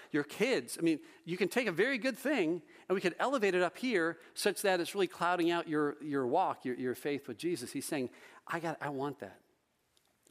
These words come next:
I, I need you. I, I don't just want part, I don't want ninety-eight percent of you. I don't want eighty-five percent. I want ninety-nine point nine nine. I want all of you." And so I think about it this morning. Everyone here has a pig farm. Uh,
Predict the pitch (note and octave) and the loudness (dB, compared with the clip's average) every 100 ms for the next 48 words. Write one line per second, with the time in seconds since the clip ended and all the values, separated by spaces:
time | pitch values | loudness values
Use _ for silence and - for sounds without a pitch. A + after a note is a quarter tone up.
0 | - C#3 B2 C3+ C3+ C#3 A2+ A#2 B2 D3 | -8 -6 -2 -2 0 -2 -4 -6 -6 -6
1 | D#3 D3+ E3 - - C#3+ F3 F#3 D3 D#3 | -6 -2 -2 -2 0 0 2 0 0 0
2 | D3+ D3+ B2+ - C#3+ D3+ D#3 D3 C#3+ D3 | -2 -4 -6 -4 -4 -2 -2 -2 -2 -2
3 | D3 C#3+ D3+ C#3+ C3+ D#3 D3+ D#3 C#3+ D3+ | -4 -4 -4 -4 -6 -6 -2 -2 -2 -2
4 | D3 D3+ C3+ C#3 C#3 C#3 C3+ C#3+ C3+ - | -2 -2 -4 -4 -2 -2 -2 -2 -4 -10
5 | - - C#3+ D3 C3+ A#2 C3 C#3 A2+ F#2+ | -16 -6 -4 0 -2 -2 -4 -4 -6 -10
6 | - _ _ _ _ _ _ _ _ - | -16 _ _ _ _ _ _ _ _ -12
7 | A#2+ C#3 F#3+ F3+ D3+ C3+ C#3+ F3+ F#3+ D3 | -4 0 0 2 0 -4 -6 0 2 2
8 | B2+ - - - F#3 A#3 A3 G3+ F#3 D#3+ | -2 -6 -10 0 2 4 2 4 4 2
9 | D3 E3 - A#2+ G2+ - _ - | 0 -2 -2 -6 -6 -14 _ -10